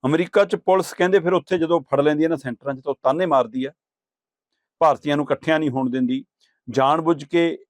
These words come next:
ਇਹ ਡਰ ਕੇ ਰਹਿਣ, ਪਰੇਸ਼ਾਨ ਹੋ ਕੇ ਰਹਿਣ, ਮੁਸ਼ਕਲ 'ਚ ਰਹਿਣ, ਉਹਨਾਂ ਨੂੰ ਜਿਹੜੇ ਵੱਡੇ ਡਰੱਗੀ ਨੇ, ਹੈਂ, ਉਹਨਾਂ ਦੇ ਨਾਲ ਰੱਖਿਆ ਜਾਂਦਾ।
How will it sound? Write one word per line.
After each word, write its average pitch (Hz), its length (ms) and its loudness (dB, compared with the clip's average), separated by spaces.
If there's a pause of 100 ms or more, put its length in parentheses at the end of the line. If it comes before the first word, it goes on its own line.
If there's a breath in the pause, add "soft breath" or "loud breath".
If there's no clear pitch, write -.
(120)
ਇਹ 156 100 0
ਡਰ 127 220 0
ਕੇ 165 260 4
ਰਹਿਣ, 151 300 2
ਪਰੇਸ਼ਾਨ 147 440 -2
ਹੋ 135 120 -2
ਕੇ 147 200 2
ਰਹਿਣ, 151 180 0
ਮੁਸ਼ਕਲ 139 380 -2
'ਚ 135 100 -16
ਰਹਿਣ, 143 340 0 (400)
ਉਹਨਾਂ 170 240 2
ਨੂੰ 165 140 0
ਜਿਹੜੇ 160 280 2
ਵੱਡੇ 139 500 0
ਡਰੱਗੀ 139 460 -2
ਨੇ, 131 260 0 (380)
ਹੈਂ, 151 140 0
ਉਹਨਾਂ 202 360 2
ਦੇ 185 60 0
ਨਾਲ 151 160 2
ਰੱਖਿਆ 139 280 0
ਜਾਂਦਾ। 131 320 2